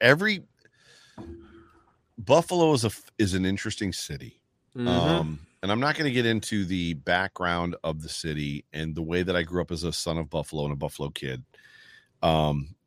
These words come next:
Speaker 1: and my misunderstandings based on the, the family that I was raised in, which was not racist at all.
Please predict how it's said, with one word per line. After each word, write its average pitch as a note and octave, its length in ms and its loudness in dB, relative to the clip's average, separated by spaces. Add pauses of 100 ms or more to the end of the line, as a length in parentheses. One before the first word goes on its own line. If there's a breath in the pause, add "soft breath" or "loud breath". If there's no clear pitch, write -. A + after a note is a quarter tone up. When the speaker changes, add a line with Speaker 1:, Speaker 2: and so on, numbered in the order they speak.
Speaker 1:
and E2+ 120 2
my F#2+ 160 8
misunderstandings F#2+ 920 2
based G#2 360 0
on G#2+ 140 2
the, G2+ 240 0
the G2+ 180 -2
family A#2+ 380 2
that A#2+ 120 6
I A#2 40 6
was G#2+ 180 2
raised F#2 360 4
in, F2 140 2
which F2 180 -4
was E2 200 -4
not F#2+ 320 2
racist F#2 640 -2
at E2+ 220 -2
all. - 320 -8